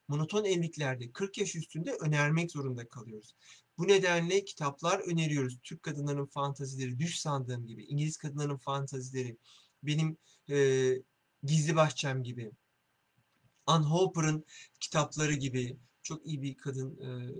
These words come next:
yazar, cinsel terapist. Ço-, e, Cinsel Yaşam Kılavuzu kitabı. Yani, e, ev ödevi vere vere sahaflarda bile kalmadı. Tarattık, öyle göndermeye çalışıyoruz.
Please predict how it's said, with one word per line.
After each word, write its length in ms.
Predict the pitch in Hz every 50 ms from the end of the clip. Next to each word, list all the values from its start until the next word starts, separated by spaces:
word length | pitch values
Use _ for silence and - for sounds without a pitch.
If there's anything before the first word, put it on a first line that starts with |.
| - - 135
yazar, 400 | 131 131 127 135 127 - - - - 143
cinsel 380 | 135 143 131 127 - - 123 123
terapist. 540 | - - 127 123 127 - - - - - _ _ _ _ _ -
Ço-, 340 | - 156 151 147 139 135 131
e, 40 | 139
Cinsel 360 | 147 151 - - 165 156 156
Yaşam 340 | 143 - 165 165 170 170 -
Kılavuzu 360 | - 135 131 123 120 120 120
kitabı. 300 | - - - 123 127 131
Yani, 300 | 139 135 139 135 127 - - - - _ _ _ -
e, 40 | -
ev 420 | 143 - 165 175 185 185 180 165 135
ödevi 200 | 151 147 139 139
vere 240 | 151 165 185 185
vere 340 | 165 156 170 214 240 214 -
sahaflarda 640 | - - 165 156 156 156 - 165 156 156 156 160 147
bile 160 | 139 135 131
kalmadı. 400 | - - 131 131 131 143 - -
Tarattık, 580 | - - 156 151 151 143 - _ - - - -
öyle 240 | - 160 151 143 131
göndermeye 540 | 131 131 127 127 123 120 117 120 117 117
çalışıyoruz. 640 | - - 117 113 120 - - - - 233 262 -